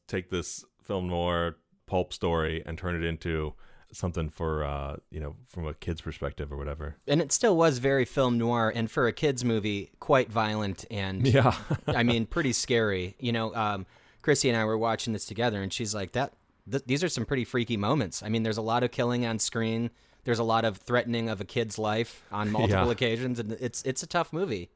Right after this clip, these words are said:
Speaker 2: It's probably the scariest kids movie I think I've ever seen, other than, you know, like, The Dark Crystal or something, which just looks weird. But this was
Speaker 1: Right, or
Speaker 2: genuinely, like, scary in parts.
Speaker 1: Yeah, or, you know, Never Ending Story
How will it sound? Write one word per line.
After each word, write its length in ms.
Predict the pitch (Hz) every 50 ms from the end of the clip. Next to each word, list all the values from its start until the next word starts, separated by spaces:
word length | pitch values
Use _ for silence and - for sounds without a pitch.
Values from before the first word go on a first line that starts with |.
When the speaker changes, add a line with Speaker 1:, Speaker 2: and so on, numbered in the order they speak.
| _ _ _ _ _ _ _
Speaker 2:
It's 140 | 160 160 -
probably 260 | - - 170 202 220
the 80 | 147 135
scariest 460 | - - 156 147 147 139 127 123 -
kids 200 | - 165 156 139
movie 240 | 131 127 113 110 107
I 120 | 107 110
think 220 | 110 - 117 104 -
I've 220 | 110 104 104 92 104
ever 200 | 110 98 104 101
seen, 280 | - - 143 127 104 101
other 180 | 98 98 101
than, 300 | 92 101 98 98 92 92 - -
you 80 | 139 120
know, 120 | 101 92 87
like, 140 | 90 92 -
The 60 | 107
Dark 260 | 92 - 110 107 - -
Crystal 340 | - 135 120 - - 107
or 120 | 95 90 90
something, 360 | - 110 98 87 - 98 98
which 220 | 98 92 - -
just 240 | - 107 92 - - 98
looks 320 | 104 120 127 - - -
weird. 320 | 104 95 90 92 90 90
But 140 | - 107 -
this 180 | - 175 - -
was 300 | 135 113 98 92 - -
Speaker 1:
Right, 340 | - 110 107 107 104 107 104
or 40 | 104
Speaker 2:
genuinely, 680 | 110 123 120 147 151 120 107 110 110 110 107 107 110 110
like, 260 | 117 110 101 92 85 - _ _ _
scary 420 | - - - 107 127 160 113 92
in 80 | 90 90
parts. 380 | - 95 90 90 90 - - - _ _ _ _ _ _ _ _ _ _ _ -
Speaker 1:
Yeah, 400 | 101 92 92 92 95 95 95 110
or, 200 | 123 139 147 156
you 180 | 156 - 165 151
know, 180 | 110 101 101 - - _ _ _ _ _
Never 420 | 135 - 104 104 110 110 110 113 117
Ending 160 | 110 107 101
Story 560 | 92 - - 92 87 90 92 92 92 95 92